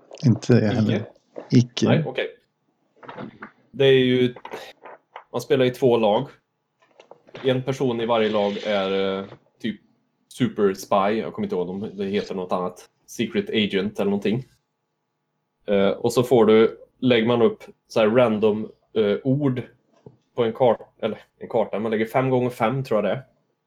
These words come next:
Speaker 1: Mm.
Speaker 2: Med olika ord. Eh, och de här två som är spies då får en liten karta med rött och blått på.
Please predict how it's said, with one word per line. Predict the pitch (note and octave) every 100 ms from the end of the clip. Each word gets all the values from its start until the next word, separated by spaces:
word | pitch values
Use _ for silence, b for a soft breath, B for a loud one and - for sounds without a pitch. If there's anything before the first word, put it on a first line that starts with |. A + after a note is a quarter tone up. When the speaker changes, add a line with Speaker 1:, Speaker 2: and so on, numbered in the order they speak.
| _ -
Speaker 1:
Mm. | G#2+ G#2 A#2+ _ _ _ _
Speaker 2:
Med | -
olika | A2+ G#2+ G#2
ord. | G2+ A2 C3 - _ _
Eh, | A2 G#2 G2+ - _ _ _ _ _
och | A#2 G2+ - - - _ _
de | A#2+ A2+
här | A2 G#2 G#2
två | - A#2
som | G#2 A2
är |
spies | G2+ - A2 B2+ B2+
då | B2
får | - A#2
en | G#2
liten | G#2 G2+ G2+
karta | C3+ A2+ G2+ A#2+
med | B2 A#2
rött | A#2 -
och | A#2
blått | B2+ C#3 -
på. | A2+ B2+